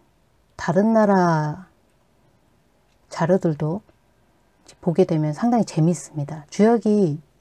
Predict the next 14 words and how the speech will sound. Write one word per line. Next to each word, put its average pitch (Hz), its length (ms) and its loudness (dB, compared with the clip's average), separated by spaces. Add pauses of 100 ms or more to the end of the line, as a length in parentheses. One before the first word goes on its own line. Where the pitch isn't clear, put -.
(240)
굉장히 214 220 -4
재밌어요, 175 460 2
저는. 151 300 -8 (1800)
자, - 120 -20 (200)
여러분 208 380 2
늦었지만 214 500 2
새해 320 220 6
복 285 220 4
다시 160 220 -2
한번 185 400 4 (500)
또 160 120 -10 (500)
많이 151 220 2
많이 156 260 0
받으시고요. 160 760 -4